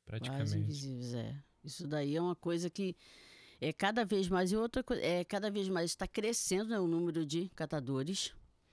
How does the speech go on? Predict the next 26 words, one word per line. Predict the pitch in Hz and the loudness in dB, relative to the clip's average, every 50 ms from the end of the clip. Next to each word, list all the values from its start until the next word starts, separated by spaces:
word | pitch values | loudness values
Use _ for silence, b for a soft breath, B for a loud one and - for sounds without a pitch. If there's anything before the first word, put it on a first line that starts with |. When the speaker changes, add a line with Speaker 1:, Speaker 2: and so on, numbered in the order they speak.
| B B B B B B B B B - | B B B B B B B B B -2
Speaker 2:
É, | - 156 165 | 0 2 2
eu, | 180 185 - | 2 2 2
eu, | 180 190 190 190 190 190 185 180 185 160 - | 2 2 4 4 4 2 2 0 0 2 2
eu | 190 190 196 196 | 4 4 4 4
digo | 175 196 214 214 | 4 4 4 4
assim, | 240 - - 196 | 2 2 2 2
se | 170 - | 2 2
eu | 175 | 2
catasse | - 180 175 - 196 202 233 - - | 2 2 2 2 2 0 2 0 0
reciclagem | 220 226 214 - - - - 196 180 175 170 160 160 170 165 156 | 0 2 0 0 -2 -2 0 2 2 4 4 4 2 2 2 4
hoje, | 151 160 180 202 220 220 208 196 156 135 147 156 143 143 | 4 4 4 4 4 4 4 4 4 4 4 4 4 4
<laughs> | 135 131 131 127 147 B B B B B B B B B B | 2 2 0 -2 -4 B B B B B B B B B B
era | - 131 135 | -4 -2 0
uma | 160 170 | 0 0
concorrência, | 165 - 185 180 - 185 165 160 165 170 180 - 190 165 | 0 0 -2 0 0 0 2 4 4 4 2 2 2 2
gente, | 147 147 147 - - 156 | 2 2 2 2 2 2
enorme, | 170 202 202 180 160 147 139 135 123 120 | 2 4 4 4 4 4 4 4 2 0
porque | - - 147 135 120 - - 147 | 0 0 0 0 0 0 0 2
na | 139 135 131 | 2 4 4
época | 135 143 - - 180 165 | 2 2 2 0 -2 -2
que | - | 0
eu | 170 - | -2 -2
comecei | - 170 156 147 - - 165 165 | 0 0 0 0 0 0 0 0
não | 165 | 0
tinha | - 196 196 | 0 0 0
tanta, | 208 208 208 - 233 226 | 0 0 -2 -2 -4 -4